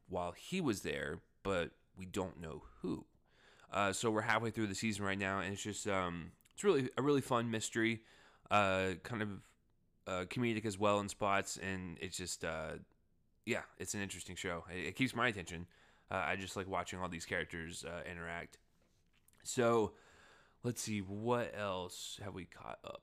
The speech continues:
on? We finished the Fear Street trilogy. Uh, I think I watched the first one by the time the last podcast came out, but we finished it with, uh, nineteen seventy-six and, um,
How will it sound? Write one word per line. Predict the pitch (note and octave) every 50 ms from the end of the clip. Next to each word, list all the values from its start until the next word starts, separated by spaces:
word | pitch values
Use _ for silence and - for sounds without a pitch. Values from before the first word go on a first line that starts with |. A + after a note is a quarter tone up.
| - -
on? | - G1+ G1+ - - - - C3 - - _ _ _ _ _ _ _ _ _ _ _ _ _ _ _ _ _ _ _ _ _ _ _ - - - - - - - - - - - _ _ _ _ _ _ _ _ _ _ _ _ _ _ _ _ -
We | B2+ B2+
finished | D3 D3 C#3+ D3+ C#3+ -
the | D3+
Fear | C3+ - C3 B2+ A2+
Street | - - G#2 -
trilogy. | - - G#2+ G2+ G2 F#2+ G2 A#2 A#2+ A#2+ - - - - _ - - -
Uh, | G#2 G2+ G2+ G2+ G2 -
I | F#2 G#2+
think | C3+ C3+
I | C#3
watched | C3 C3 C3 C3 -
the | - G#2
first | - A#2 A#2 A2 - -
one | A2 G#2+ G2+ G2 G2 F#2 - -
by | G#2 G2+
the | G2
time | - - A#2+ G#2+ G#2+ G#2 G#2
the | G2 G#2 G#2 G2+ G2 F#2 F#2 - - _ -
last | C2+ A#1+ E2 E2+ - - D#2+ E2 F#2 G#2+ A#2 B2 B2 C3 C3+ - - -
podcast | - C#3 G2+ C3 D3 - F3 D3+ D3+ D#3 -
came | - - E3+ E3
out, | E3 D#3+ E3 E3 - - _ _ _ _ -
but | A2 A2
we | G#2+ G#2+
finished | A#2 C3 A#2+ A#2+ - -
it | B2
with, | A2 A2 G#2 -
uh, | A2 G#2 G2 F#2+ F#2+
nineteen | A2 G#2 G2 - A2+ G#2
seventy-six | - - G2+ G2 F#2 F2+ - - F#2 E2+ - - - - - -
and, | F#2+ F#2+ F#2 F2+ F2+ F2 F2
um, | F2 E2+ E2+ E2+ E2 D#2 C#2+ -